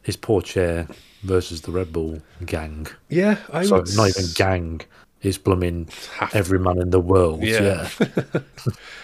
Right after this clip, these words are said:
Speaker 2: So.
Speaker 1: I think me and you should be signed up to Red Bulls, to be fair.
Speaker 2: I
Speaker 1: We'd
Speaker 2: mean,
Speaker 1: do all right.
Speaker 2: there's two seats at, um, Van Amersfoort, so.
Speaker 1: Yeah, that's an interesting one. That is a very interesting one. I'm sure they'll be going double Dutch.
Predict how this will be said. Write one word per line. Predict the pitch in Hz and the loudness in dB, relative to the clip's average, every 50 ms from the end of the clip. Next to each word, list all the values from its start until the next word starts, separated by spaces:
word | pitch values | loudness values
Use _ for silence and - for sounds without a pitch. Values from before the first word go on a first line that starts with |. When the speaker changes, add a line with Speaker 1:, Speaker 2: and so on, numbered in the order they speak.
| - - - _ _ | -20 -20 -20 _ _
Speaker 2:
So. | - - - | -8 -4 0
Speaker 1:
I | |
think | - 131 117 92 | 2 2 2 4
me | 98 98 92 | 4 2 4
and | 90 92 | 4 4
you | 110 | 2
should | 110 90 82 80 | 2 2 0 0
be | 82 | -2
signed | 80 - 82 80 80 | 0 0 -2 -2 -4
up | 80 78 - | -4 -6 -6
to | 87 | -6
Red | 80 78 76 78 | -6 -6 -6 -6
Bulls, | 82 82 80 - | -6 -6 -8 -8
to | - 87 | -10 -14
be | - 90 | -14 -14
fair. | 87 - 87 82 90 95 - - | -14 -12 -10 -10 -10 -8 -4 0
Speaker 2:
I | 127 | 2
Speaker 1:
We'd | 147 170 185 185 | 6 6 6 6
Speaker 2:
mean, | |
Speaker 1:
do | 170 80 78 | 4 0 -4
all | 78 78 | -4 -6
right. | 82 87 - | -4 -2 0
Speaker 2:
there's | 143 175 - | 0 0 0
two | - - - 208 214 | 2 2 4 4 4
seats | - - - 165 208 196 - - - | 4 2 2 2 2 2 0 -2 -4
at, | - 131 139 139 135 - | -2 0 0 0 0 2
um, | 143 131 127 123 120 120 117 117 117 117 113 113 110 110 110 - - - - - | 2 2 2 2 2 0 -2 -4 -4 -4 -6 -6 -6 -8 -10 -12 -16 -20 -20 -2
Van | - 135 120 117 | 2 4 6 6
Amersfoort, | 131 175 175 - - 98 95 131 139 - - | 6 4 2 0 0 0 -2 -2 -2 -4 -8
so. | - - - 117 110 104 107 113 123 117 - - - - - - - - - - - _ - - - | -8 -2 0 0 2 2 2 0 -2 -6 -10 -16 -20 -20 -20 -20 -20 -20 -20 -20 -20 _ -20 -4 4
Speaker 1:
Yeah, | 156 160 156 143 | 6 8 10 10
that's | 135 170 165 - - - | 8 8 6 4 2 2
an | 120 107 | 2 2
interesting | 90 85 78 87 82 - - 82 78 76 | 0 0 0 -2 -2 -2 -4 -8 -10 -10
one. | 73 78 82 87 | -10 -10 -10 -8
That | 92 101 | -6 -6
is | 90 90 | -4 -4
a | 95 | -4
very | 87 98 90 82 | -4 -4 -4 -4
interesting | 80 82 - 87 82 - - 85 80 | -4 -6 -6 -8 -8 -8 -10 -10 -10
one. | 80 80 80 80 - - | -10 -10 -10 -12 -10 -8
I'm | 95 90 | -6 -6
sure | - - - 120 107 95 | -4 -2 2 2 4 4
they'll | 85 90 82 | 4 4 2
be | 87 85 | 2 0
going | 90 87 85 80 82 85 - - - - - 101 101 82 | 0 -2 -2 -4 -6 -8 -12 -16 -18 -10 -6 -6 -4 -2
double | 92 98 87 85 82 | 0 0 0 -2 -4
Dutch. | 82 82 71 - - - - - - | -6 -6 -8 -8 -8 -8 -8 -8 -8